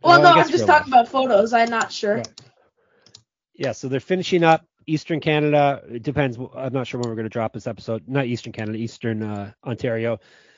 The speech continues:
Speaker 2: Then there, it looks like they're taking about a month off, and then they go out west.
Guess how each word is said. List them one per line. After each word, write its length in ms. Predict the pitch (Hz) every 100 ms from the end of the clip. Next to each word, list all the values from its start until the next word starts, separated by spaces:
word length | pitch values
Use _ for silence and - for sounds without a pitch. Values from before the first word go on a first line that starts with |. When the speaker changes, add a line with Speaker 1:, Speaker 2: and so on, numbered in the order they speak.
| _ 123
Speaker 2:
Then 140 | 135
there, 140 | 139
it 60 | 127
looks 140 | 131
like 100 | 147
they're 80 | 127
taking 200 | 131 135
about 160 | 127 127
a 40 | 123
month 200 | 151 180
off, 260 | 165 156
and 80 | 135
then 100 | 127
they 100 | 120
go 400 | 123 123 123 120 143
out 240 | 123 113 -
west. 720 | 120 185 196 - - -